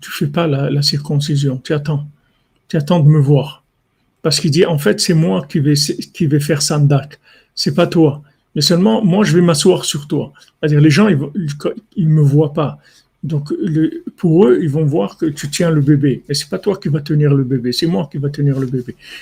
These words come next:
Donc, tu attends de me voir, mais quand tu me vois, après, tu peux commencer. Et bien, maître, les gens, ils attendaient, ça prenait du temps. Les gens, ils s'énervaient, ils disaient, « Alors, mais quand est-ce que vous commencez ? Vous avez dit à telle heure. »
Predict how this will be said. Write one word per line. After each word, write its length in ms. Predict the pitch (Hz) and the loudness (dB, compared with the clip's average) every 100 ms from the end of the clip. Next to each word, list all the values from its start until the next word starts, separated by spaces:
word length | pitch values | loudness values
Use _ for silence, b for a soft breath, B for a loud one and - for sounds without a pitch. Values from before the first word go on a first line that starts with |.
| B - | B -6
Donc, 160 | 151 | -6
tu 120 | 147 175 | 2 2
attends 300 | 165 214 208 | 4 0 2
de 100 | 151 | 2
me 120 | 156 | 4
voir, 480 | 143 165 247 - _ b b b - | 4 2 0 -6 _ b b b -4
mais 160 | 147 | -2
quand 160 | 147 202 | 0 -2
tu 140 | 202 | 2
me 100 | 190 | 2
vois, 420 | 185 185 233 247 180 | 4 2 0 -2 -6
après, 260 | 143 170 | -6 -6
tu 100 | - | -6
peux 120 | - | -6
commencer. 520 | 175 156 147 147 143 - b b b b _ _ | -4 0 0 0 -6 -10 b b b b _ _
Et 100 | 165 | 0
bien, 180 | 143 165 | 2 4
maître, 220 | 196 196 | 2 0
les 80 | 175 | 2
gens, 160 | 151 | 2
ils 140 | 156 143 | 2 2
attendaient, 520 | 147 165 151 156 156 | -2 -2 0 2 0
ça 160 | 143 143 | -2 -6
prenait 320 | - 151 147 | -4 0 0
du 160 | 143 | -2
temps. 240 | 139 147 123 | -4 -4 -2
Les 120 | 123 | -4
gens, 120 | 151 | -4
ils 80 | 147 | -6
s'énervaient, 440 | 143 147 135 143 | -2 0 0 -2
ils 40 | 165 | -2
disaient, « 100 | 143 | -2
Alors, 240 | 160 165 | -2 -2
mais 240 | 147 143 143 | 0 0 -2
quand 240 | 165 156 | -4 -6
est-ce 120 | 170 | -8
que 60 | - | -10
vous 80 | 160 | -10
commencez ? 460 | 170 165 147 185 | -8 -8 -6 -4
Vous 160 | 160 156 | -2 0
avez 160 | 147 143 | 0 2
dit 120 | 151 | 0
à 60 | |
telle 240 | 147 160 160 | 0 0 2
heure. » 160 | 165 | 0